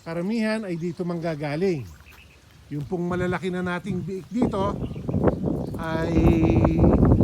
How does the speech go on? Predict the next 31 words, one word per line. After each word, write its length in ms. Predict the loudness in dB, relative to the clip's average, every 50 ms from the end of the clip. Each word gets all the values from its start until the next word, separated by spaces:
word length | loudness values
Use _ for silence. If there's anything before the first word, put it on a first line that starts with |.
| 6 6 4 2 0 -2 0 2
forty 320 | 4 4 6 8 8 8
plus 240 | 8 8 6 6 4 4
po 160 | 4 6 6 8
yon, 240 | 8 6 4 2
almost 640 | 0 0 2 2 2 2 2 0 -2 -4 -6 -8 -10 -6 -4
fifty 320 | -4 -4 -4 -4 -4 -4
po 320 | 2 4 4 4 4 4 0
yung 240 | 0 0 0 2
ating 320 | 0 0 0 0 -4 -4 -4
malalaki 400 | -4 -4 -4 -4 -6 -6 -6 -8
na 80 | -6
dito. 480 | -6 -6 -6 -6 -6 -6 -8 -8 -10 -12 -16 -20 -20 -20 -20 -20 -20 -20 _ -12 -8
Yung 160 | -8 -8 -8
una 320 | -8 -6 -6 -4 -2 -2 -2
nating 800 | -4 -4 -6 -6 -6 -6 -4 -4 -2 -2 -2 -2 -2 -2 -2 -4
ginawa 480 | -4 -4 -2 -2 -2 -2 -2 -4 -6 -10 -14 -18 -18 -20 -20 -20 -16 -12 -12 -10 -10
last 320 | -10 -10 -10 -12 -6 -2
month, 240 | 0 0 0 -2 -4 -10 -16 -20 -20 -20 -20 -20 -20 -20 -20 -16 -12 -10
mga 240 | -8 -6 -6 -8
February 560 | -6 -4 -4 -4 -2 -2 -4 -4 -2 -2 -4 -4
born 240 | -4 -4 -4 -6
po 240 | -6 -8 -10 -10 -8
ang 80 | -6 -6
mga 200 | -4 -4 -2 -2 -2
yan. 200 | -2 -2 -2 -4 -6 -8 -10 -14 -16 -16 -16 -20 -20 -20 -20 -16 -12
Kaya 400 | -8 -6 -6 -4 -4 -4 -4 -6
ready 400 | -6 -6 -6 -6 -6 -6 -4 -4
na 80 | -4 -4
po 320 | -4 -4 -4 -4 -4 -8 -14 -20 -20 -20 -20 -20 -20 -20 -18 -14
na 560 | -12 -8 -8 -6 -6 -6 -6 -6 -6 -6 -6 -6 -6
mapawalay. 1400 | -6 -8 -8 -10 -12 -12 -10 -8 -6 -6 -6 -6 -6 -6 -6 -6 -6 -6 -8 -8 -8 -6 -6 -6 -6 -6